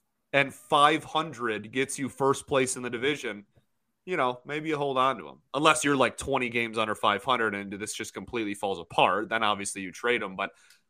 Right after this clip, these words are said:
I think it genuinely, a lot of it is just gonna determine and, and be based on, uh, where the team current, where the team stands in the division at the deadline. I think the bigger question is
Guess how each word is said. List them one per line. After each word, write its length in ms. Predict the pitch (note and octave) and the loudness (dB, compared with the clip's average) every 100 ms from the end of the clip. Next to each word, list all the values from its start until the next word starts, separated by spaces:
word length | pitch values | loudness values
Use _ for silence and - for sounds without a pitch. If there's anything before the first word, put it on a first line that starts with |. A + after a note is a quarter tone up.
| _ - | _ 0
I 80 | |
think 320 | A2+ D#3+ E3+ F3+ | 4 4 4 2
it 200 | D#3+ - C#3 | 2 0 -12
genuinely, 800 | G2+ B2+ E3 F3 F3+ D3 C#3 C3 | -6 4 4 6 4 4 4 4
a 100 | B2+ | 6
lot 280 | B2 B2 B2+ | 6 6 6
of 100 | A#2+ | 2
it 100 | A#2 | 0
is 140 | A2+ | 0
just 260 | A#2 A2 - | -4 -6 -4
gonna 140 | A2+ | -6
determine 600 | A2 G#2+ - A2+ A2 G#2+ | -4 -6 -2 -2 -2 -4
and, 160 | G#2 G2 | -6 -6
and 320 | G#2+ G2 A2 | -6 -6 -6
be 100 | G#2+ | -6
based 400 | G2+ G#2+ G#2+ - | -2 -2 -2 0
on, 320 | G#2+ G2+ G2 - _ _ _ _ _ | 0 0 -2 -12 _ _ _ _ _
uh, 500 | G#2+ G2+ G2+ F#2 F2+ F2+ _ _ _ _ _ _ | 0 4 4 4 0 -4 _ _ _ _ _ _
where 580 | A#2+ B2 A#2+ A#2+ A#2 G#2+ _ | 4 8 10 10 6 2 _
the 120 | A#2+ | -10
team 300 | - B2 A#2 | -4 -4 -4
current, 300 | A2+ A#2 A2 - | 0 -2 -2 4
where 200 | D3 D#3 | 6 6
the 100 | B2+ | 2
team 220 | C3+ B2 | -4 -4
stands 360 | - B2+ B2+ | -2 0 0
in 40 | A#2+ | -4
the 40 | |
division 400 | A2 G#2+ B2+ B2 | -6 -2 -2 -2
at 100 | A2+ | -4
the 60 | G#2+ | -2
deadline. 380 | A2 A#2+ A2+ A2 | 0 2 2 0
I 40 | |
think 180 | C#3+ D#3+ | -2 -6
the 60 | A#2+ | -4
bigger 340 | A2+ C3 B2+ | 0 2 0
question 480 | - A2+ G#2+ A#2 G#2+ | 0 0 0 -8 -6
is 320 | G2+ F#2+ | -6 -6